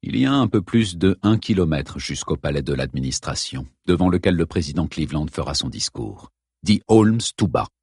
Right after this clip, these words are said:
afin de ne pas être entendu du cocher. Un assassin pourrait se poster n'importe où d'ici jusque là-bas. S'appuyant sur son parapluie, James se tourna vers l'homme assis à côté de lui.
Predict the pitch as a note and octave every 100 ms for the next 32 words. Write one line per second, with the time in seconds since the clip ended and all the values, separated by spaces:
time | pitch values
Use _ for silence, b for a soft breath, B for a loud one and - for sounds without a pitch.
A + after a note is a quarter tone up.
0 | _ _ - F2+ F#2+ E2+ D#2 E2+ F2 E2
1 | F#2+ F2+ D#2 C2 C2+ - - - G2+ _
2 | _ _ _ _ _ _ _ _ - F2
3 | A#2+ B2+ - B2 D3 C#3+ C3 A2 A2 -
4 | G2 F#2+ - G#2+ F2+ E2+ E2+ - D#2 -
5 | D#2+ C2+ - - B2 G#2+ A2 - - -
6 | - - _ _ _ _ _ _ _ _
7 | _ _ _ _ _ _ - G#2 A2 G#2
8 | G#2+ G#2 F#2 F2+ F2+ F#2 F#2 G2+ G#2 A#2+
9 | _ _ - A#2 B2+ - - - A2+ G#2
10 | G2+ G#2 G#2 F2 F#2 E2 D#2 - E2 -
11 | D2+ - - A1 -